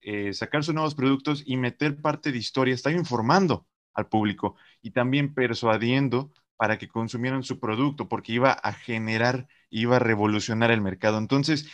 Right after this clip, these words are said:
estas estrategias que han usado las empresas más grandes, Daniel, definitivamente son interesantes y vale la pena tomarse un momento para analizarlas, porque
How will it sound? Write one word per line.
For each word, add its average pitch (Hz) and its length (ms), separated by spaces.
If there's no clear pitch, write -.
estas 165 280
estrategias 127 680
que - 80
han 120 100
usado 117 360
las 95 360
empresas 110 680
más 107 200
grandes, 104 380
Daniel, 107 260
definitivamente 117 720
son 120 160
interesantes 117 840
y 120 80
vale 185 180
la 180 140
pena 160 380
tomarse 120 280
un 135 80
momento 120 380
para 101 160
analizarlas, 117 800
porque 110 480